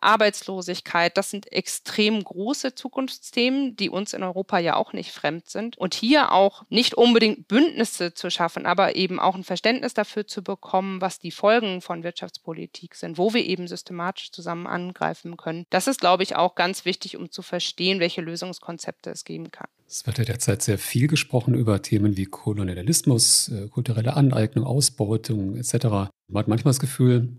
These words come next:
Speaker 2: dass die Diskussion erst so richtig losgeht, was ja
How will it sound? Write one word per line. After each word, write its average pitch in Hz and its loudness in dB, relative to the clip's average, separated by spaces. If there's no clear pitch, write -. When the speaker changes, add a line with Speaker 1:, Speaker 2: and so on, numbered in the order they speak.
Speaker 2:
dass 123 -2
die - -6
Diskussion 107 0
erst - 0
so - 0
richtig - -6
losgeht, 139 -2
was - 0
ja 95 0